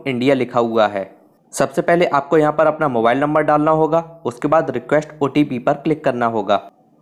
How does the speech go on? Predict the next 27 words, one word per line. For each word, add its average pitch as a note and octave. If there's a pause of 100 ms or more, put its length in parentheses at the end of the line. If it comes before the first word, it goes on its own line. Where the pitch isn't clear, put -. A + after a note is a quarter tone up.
(160)
अब D3+
यहाँ D3+
पर E3
आपको D3+
ओटीपी C3+
डाल D3+
देना D#3
है, E3 (240)
उसके C#3+
बाद D#3
वैलिडेट C#3
पर E3
क्लिक D3
करना A#2
है। G#2 (520)
कुछ D3+
समय D#3+
बाद E3
कुछ E3+
इस D3+
तरीके E3
का E3+
इंटरफेस D#3
आपके C#3
सामने B2
आ D3+
जाएगा। D3+